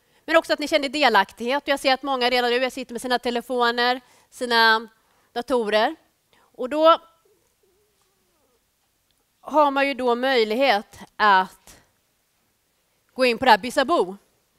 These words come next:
Där jag redan är inloggad, jag har sett att flera talare är inloggade och några av er. Det är ett socialt nätverk under konferensen. Så logga gärna ner den appen och så kopplas det till LinkedIn.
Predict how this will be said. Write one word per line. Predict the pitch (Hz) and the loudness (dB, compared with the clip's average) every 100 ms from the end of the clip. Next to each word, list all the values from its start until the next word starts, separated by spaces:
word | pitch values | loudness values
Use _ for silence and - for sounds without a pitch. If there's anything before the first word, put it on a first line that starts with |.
| _ _ _ _ _ _ _ _ _ _ _ _ _ _ _ _ _ | _ _ _ _ _ _ _ _ _ _ _ _ _ _ _ _ _
Där | 196 226 | -2 2
jag | 220 208 196 214 | 2 2 2 2
redan | 240 247 | 2 2
är | 254 | 2
inloggad, | 240 240 254 247 | 0 4 2 2
jag | |
har | 247 | 0
sett | 240 233 | 0 -4
att | 220 | 0
flera | 226 | 0
talare | 214 240 202 196 | 2 2 2 2
är | 220 | -2
inloggade | 220 208 208 214 | 0 0 2 0
och | 220 | -2
några | 226 214 190 | -2 0 0
av | 180 | -2
er. | 170 220 247 _ _ - | -2 -4 -6 _ _ -6
Det | |
är | 247 | -6
ett | |
socialt | - 254 277 240 233 | -6 -14 -2 0 0
nätverk | 240 220 185 - 185 202 | 0 -2 -2 0 0 0
under | 202 190 | -4 -8
konferensen. | 208 175 190 170 160 180 220 _ _ _ _ | -8 -6 -6 -6 -8 -10 -10 _ _ _ _
Så | - 262 | -14 -4
logga | 262 277 | -2 2
gärna | 277 277 | 2 0
ner | 269 277 | -2 -2
den | 240 240 | 0 -2
appen | 214 - 214 277 320 | -2 0 0 0 -8
och | - 226 | -20 -20
så | - | -6
kopplas | 247 233 220 | -6 -4 -8
det | 226 | -6
till | 208 220 | -8 -8
LinkedIn. | 202 196 208 277 | -8 -4 -4 -4